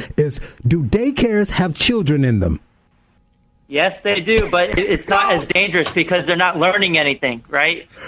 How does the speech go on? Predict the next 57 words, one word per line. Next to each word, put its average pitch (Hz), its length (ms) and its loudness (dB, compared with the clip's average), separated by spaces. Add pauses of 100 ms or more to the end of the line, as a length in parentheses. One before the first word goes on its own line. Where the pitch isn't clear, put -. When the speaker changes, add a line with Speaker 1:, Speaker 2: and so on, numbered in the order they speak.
Speaker 2:
If 165 140 -2
they're 185 80 0
not 190 220 0
learning 190 320 2
anything, 156 420 0
it's, 143 120 -2 (140)
Speaker 1:
Oh, 254 120 2
the 240 100 0
Speaker 2:
it's 240 160 2
safe. 180 140 4
Speaker 1:
education 285 480 2
is 185 140 0
the 185 80 2
part 170 260 0
that 160 100 0
makes 160 220 0
you 147 80 2
sick, 160 100 2
Speaker 2:
Uh, 170 160 4
Speaker 1:
not 175 200 0
the, 165 80 0
not 151 260 2
being 165 240 0
close 185 300 0
to 143 100 0
each 117 120 -2
other. 85 240 -2 (640)
Speaker 2:
Yeah, 196 360 2
so 214 80 2
that, 220 260 0
that 254 160 2
gets - 160 -4
to 240 100 2
another 202 300 2
weird 160 320 0
story 147 300 2
that's 143 160 -2
going 147 240 0
on 139 160 0
around 139 240 0
the 139 80 2
United 139 420 0
States, 143 220 0
also 196 380 2
in 160 80 -6
Fair-, 156 380 -2
Fairfax 165 400 -2
County 156 200 -2
Public 151 320 -2
Schools, 160 260 0
but 156 80 0
also 208 260 2
in 185 60 -2
the 160 80 0
Chicago 170 460 0
area. 143 460 2 (280)
Uh, 147 160 2